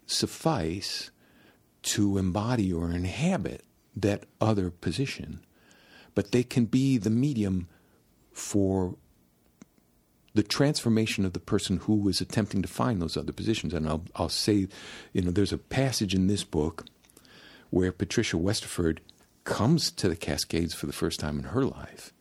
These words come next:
and is confronted <laughs> by these astonishing forests that, you know, any Easterner is just blown away by, uh, when you see these conifers, you know, when you see the big red cedars and the, and the,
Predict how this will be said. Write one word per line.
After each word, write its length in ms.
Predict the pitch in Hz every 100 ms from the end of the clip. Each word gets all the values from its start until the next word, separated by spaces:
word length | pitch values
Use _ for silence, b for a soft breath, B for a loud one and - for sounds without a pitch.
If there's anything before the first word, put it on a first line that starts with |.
| B B B B B _ -
and 160 | 104
is 160 | 95 -
confronted 540 | - 80 123 131 92
<laughs> 0 |
by 140 | - -
these 360 | 104 - - -
astonishing 720 | - - 127 135 120 87 82
forests 600 | - 90 82 67 - - - B B -
that, 280 | 82 80 - B B B
you 60 |
know, 120 | 87 95
any 240 | 113 120
Easterner 640 | 98 101 - 85 82 87
is 100 | 85
just 320 | - - - 80
blown 340 | 95 117 110
away 320 | 92 95 135
by, 440 | - 62 64 78 - B B B
uh, 200 | 71 69
when 280 | 76 - 85
you 100 | 80
see 480 | - - - 117 82
these 420 | 76 76 69 - -
conifers, 800 | - 90 82 - - - - -
you 60 | -
know, 160 | -
when 140 | 73 80
you 80 | 80
see 320 | - 90 85
the 120 | -
big 380 | - 87 82 - -
red 160 | 82
cedars 320 | - 76 76
and 140 | 78 78
the, 100 | 73 -
and 140 | -
the, 120 | 73